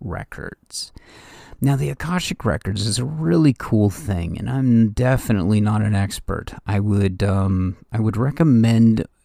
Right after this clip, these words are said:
uh, Douglas Batchelor's, uh, uh, podcast, What Magic Is This, for Akashic Record information. He has a really great way of breaking down all magical information.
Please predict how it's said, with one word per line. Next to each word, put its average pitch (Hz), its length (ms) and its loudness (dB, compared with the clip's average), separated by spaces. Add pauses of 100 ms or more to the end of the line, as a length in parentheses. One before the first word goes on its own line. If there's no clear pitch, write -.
(160)
uh, 101 460 0
Douglas 120 420 2
Batchelor's, 98 640 -2
uh, 92 180 0
uh, 98 280 -2
podcast, - 640 -4 (400)
What 98 220 0
Magic 95 420 -2
Is 92 200 -6
This, 107 500 -2
for 92 460 -6
Akashic - 600 -8
Record 117 380 -2
information. 123 800 0
He 113 280 -8
has - 240 -12
a 101 60 -8
really 101 260 -4
great 95 340 -4
way 104 400 -2 (480)
of 95 360 -2
breaking 98 380 0
down 92 380 0
all 139 260 6
magical 98 480 2
information. 135 840 0